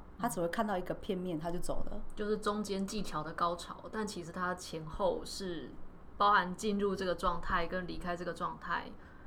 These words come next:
Speaker 2: 都是要全心全意的。
Speaker 1: 对，他们，
Speaker 2: 嗯。
Speaker 1: 可现在比较困难了，
Speaker 2: 嗯。
Speaker 1: 包含做一个动作，大家可能没办法忍耐，哦，就下来了，情绪来了，哦，就下来不做了。可最后如何结束那个动作的呼吸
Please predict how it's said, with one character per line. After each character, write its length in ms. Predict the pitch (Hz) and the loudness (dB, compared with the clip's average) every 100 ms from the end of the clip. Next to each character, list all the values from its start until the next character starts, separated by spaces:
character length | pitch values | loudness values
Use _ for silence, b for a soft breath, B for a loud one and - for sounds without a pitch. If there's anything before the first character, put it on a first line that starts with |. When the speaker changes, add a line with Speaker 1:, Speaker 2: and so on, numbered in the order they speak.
| B B - | B B 0
Speaker 2:
都 160 | 202 196 | 2 2
是 160 | 202 | 2
要 100 | 196 | 2
全 220 | 185 185 | 2 -2
心 160 | 160 175 | -6 -6
全 160 | - - 147 | -8 -8 -8
意 120 | 143 | -10
的。 120 | - - - - | -10 -12 -12 -2
Speaker 1:
对， 200 | 214 185 | 2 2
他 160 | 190 | 2
们， 120 | 226 214 | 2 0
Speaker 2:
嗯。 60 | - | -2
Speaker 1:
可 120 | - | 0
现 240 | 190 233 214 | 0 0 2
在 200 | 214 202 | 2 2
比 120 | 160 | 0
较 220 | 151 185 | 0 0
困 380 | 175 - 202 170 | 0 -2 0 0
难 120 | - - | -2 -6
了， 200 | - 202 220 | -6 -6 -2
Speaker 2:
嗯。 200 | 185 156 | -2 2
Speaker 1:
包 160 | 208 226 | 4 4
含 200 | 196 170 | 2 0
做 200 | 240 214 | 2 4
一 20 | |
个 140 | 190 | 4
动 240 | 175 208 196 | 4 4 4
作， 180 | 202 175 | 2 2
大 220 | - 202 | 2 4
家 160 | 202 | 4
可 120 | 196 170 | 4 2
能 60 | |
没 120 | 165 165 | 0 2
办 120 | 220 | 4
法 160 | 202 | 4
忍 160 | 185 156 | 2 2
耐， 120 | 202 | 4
哦， 200 | 220 233 | 8 8
就 120 | 202 | 8
下 260 | 220 208 180 | 4 4 4
来 140 | 147 | 4
了， 200 | - 65 - - - - | -2 -4 -6 -12 -12 -8
情 240 | - 190 202 | 2 4 4
绪 200 | 254 202 | 4 6
来 160 | 156 | 6
了， 120 | 151 | 4
哦， 60 | 175 | 4
就 120 | 208 | 4
下 200 | - 214 | 4 4
来 60 | 170 | 4
不 120 | 160 | 2
做 240 | 202 180 | 2 2
了。 160 | - - B B - | 0 -4 B B -4
可 80 | 208 | -2
最 240 | 208 277 | 2 4
后 140 | 262 233 | 4 2
如 180 | 190 190 | 0 0
何 140 | 185 | -2
结 260 | 180 165 170 | 0 -2 0
束 160 | 214 | -2
那 80 | 208 | -2
个 100 | 196 | 0
动 220 | 196 190 | 2 2
作 140 | 190 170 | 0 -4
的 80 | |
呼 240 | 160 165 175 | -4 -6 -8
吸 440 | - - 156 160 | -8 -6 -4 -6